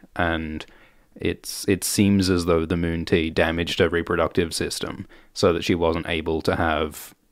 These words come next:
um, children very well. Like, she had a bunch of miscarriages and stuff.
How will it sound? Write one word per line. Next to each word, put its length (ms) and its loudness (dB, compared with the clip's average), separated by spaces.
um, 500 -2
children 600 4
very 340 4
well. 320 6
Like, 140 2
she 100 2
had 80 2
a 40 -2
bunch 220 -2
of 60 -6
miscarriages 560 -2
and 100 -2
stuff. 340 2